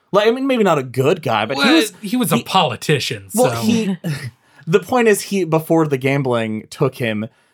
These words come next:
Speaker 1: they say he lived a very black and white life.
Speaker 2: Yes.
Speaker 1: And he, he was a guy who was true to his word, and he was good by his own standards.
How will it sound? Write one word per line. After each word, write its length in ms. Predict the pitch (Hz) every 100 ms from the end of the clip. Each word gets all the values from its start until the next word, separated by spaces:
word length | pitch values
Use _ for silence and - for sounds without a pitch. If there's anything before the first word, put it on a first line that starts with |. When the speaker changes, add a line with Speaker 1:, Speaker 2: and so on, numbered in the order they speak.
| -
Speaker 1:
they 120 | 147
say 180 | 151 147
he 180 | 147 151
lived 240 | 139 147
a 80 | 143
very 460 | 117 123 143 147 139
black 360 | 127 117 110
and 140 | 113 104
white 200 | 104 98
life. 360 | 78 64 -
Speaker 2:
Yes. 320 | 151 139 98 -
Speaker 1:
And 120 | 131
he, 280 | 127 135 123 - _ _ 101
he 180 | - 151
was 580 | 127 143 127 123 123 - _ _ _ _ _ _ _ -
a 120 | 135
guy 400 | 123 120 131 135
who 160 | 131 127
was 180 | 120 -
true 240 | - 131
to 80 | 123
his 220 | 123 110
word, 360 | 104 107 107 101
and 260 | 107 101 92
he 320 | - - 139
was 200 | 127 117
good 240 | 120 110
by 160 | 104 95
his 180 | 101 98
own 220 | 87 76
standards. 680 | - 76 69 50 - -